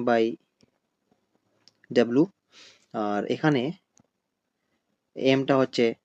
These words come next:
বলে দিয়েছে টোয়েন্টি টু গ্রাম মাসটা, আর এখানে ডাব্লিউ যেটা, সেটা সিও টুর ক্ষেত্রে কত হয়। তাহলে কার্বনের ক্ষেত্রে হচ্ছে টুয়েলভ, আর অক্সিজেনের ষোলো, কিন্তু অক্সিজেন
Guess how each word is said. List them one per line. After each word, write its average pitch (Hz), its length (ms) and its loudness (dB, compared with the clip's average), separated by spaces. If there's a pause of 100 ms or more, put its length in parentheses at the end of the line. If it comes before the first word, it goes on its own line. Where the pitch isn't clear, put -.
(140)
বলে 131 200 6
দিয়েছে 151 240 6 (120)
টোয়েন্টি 123 340 -2
টু 131 160 2
গ্রাম 110 220 0 (600)
মাসটা, 113 380 -4 (600)
আর 107 140 -4 (300)
এখানে 135 220 -4 (180)
ডাব্লিউ 120 340 0
যেটা, 117 180 -4 (240)
সেটা 123 240 0
সিও 127 260 2
টুর 127 160 -4
ক্ষেত্রে 123 280 -2
কত 135 180 0
হয়। 82 140 -14 (1300)
তাহলে 127 340 2 (140)
কার্বনের 143 480 2
ক্ষেত্রে 147 300 2 (360)
হচ্ছে - 200 -12 (120)
টুয়েলভ, 135 320 2 (840)
আর 117 80 2 (100)
অক্সিজেনের 135 520 0
ষোলো, 143 220 4 (100)
কিন্তু 127 200 -4 (100)
অক্সিজেন 127 340 0